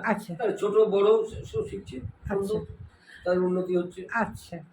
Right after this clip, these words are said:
Speaker 1: এ-, এ-, এই ব্যাপারটা একদম নিজের ওপর, তাই না?
Speaker 2: নিজের উপরই।
Speaker 1: যে যেমন, আহ, যেহেতু সরস্বতী
Speaker 2: হ্যাঁ।
Speaker 1: মায়ের দান, যে
Speaker 2: হ্যাঁ,
Speaker 1: যেরকম
Speaker 2: হ্যাঁ। আর
Speaker 1: আশীর্বাদ
Speaker 2: ভালোবাসার
Speaker 1: পাবে
Speaker 2: উপর
Speaker 1: তার।
Speaker 2: নির্ভর, গানকে যে ভালোবেসে করবে তার দ্বারা জীবন উন্নতি হবে।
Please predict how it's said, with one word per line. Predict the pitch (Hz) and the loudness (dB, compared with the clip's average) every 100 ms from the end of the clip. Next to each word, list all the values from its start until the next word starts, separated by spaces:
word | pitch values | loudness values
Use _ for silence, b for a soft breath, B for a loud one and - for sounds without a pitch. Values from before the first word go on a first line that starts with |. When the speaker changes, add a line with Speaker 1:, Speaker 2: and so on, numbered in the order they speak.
| _ - | _ -14
Speaker 1:
এ-, | 185 - 247 - | -4 0 0 2
এ-, | 254 262 | 2 4
এই | 277 | 6
ব্যাপারটা | 302 311 349 370 | 6 6 6 6
একদম | 349 - 339 | 6 8 8
নিজের | 302 277 311 | 8 8 6
ওপর, | 233 165 165 | 6 2 2
তাই | 170 | 4
না? | 349 | 4
Speaker 2:
নিজের | 120 123 117 | 2 -2 -6
উপরই। | - 131 | -6 -4
Speaker 1:
যে | - 262 330 | 2 6 6
যেমন, | 285 269 311 320 | 8 8 8 6
আহ, | 311 285 277 277 262 | 6 8 8 6 6
যেহেতু | 262 262 262 | 6 4 2
সরস্বতী | 262 240 - | 4 4 4
Speaker 2:
হ্যাঁ। | 254 254 | 2 4
Speaker 1:
মায়ের | 247 247 214 | 4 4 6
দান, | 220 254 285 | 6 6 6
যে | 233 | 6
Speaker 2:
হ্যাঁ, | 233 226 | 6 8
Speaker 1:
যেরকম | 233 | 6
Speaker 2:
হ্যাঁ। | 247 254 240 226 | 6 6 6 4
আর | 214 | 4
Speaker 1:
আশীর্বাদ | 220 226 | 6 4
Speaker 2:
ভালোবাসার | 202 214 214 | 6 6 6
Speaker 1:
পাবে | 294 | 6
Speaker 2:
উপর | 269 | 6
Speaker 1:
তার। | 180 | 4
Speaker 2:
নির্ভর, | 220 196 208 | 4 4 6
গানকে | 180 180 247 180 | 6 6 4 4
যে | 208 | 6
ভালোবেসে | 233 - 180 190 254 | 6 4 2 0 -2
করবে | 196 196 233 359 - _ _ _ | 0 0 0 -4 -10 _ _ _
তার | 170 170 | 4 4
দ্বারা | 170 185 196 | 6 6 6
জীবন | 165 170 180 | 4 2 2
উন্নতি | 175 190 196 | 4 4 4
হবে। | 185 226 311 | 4 4 2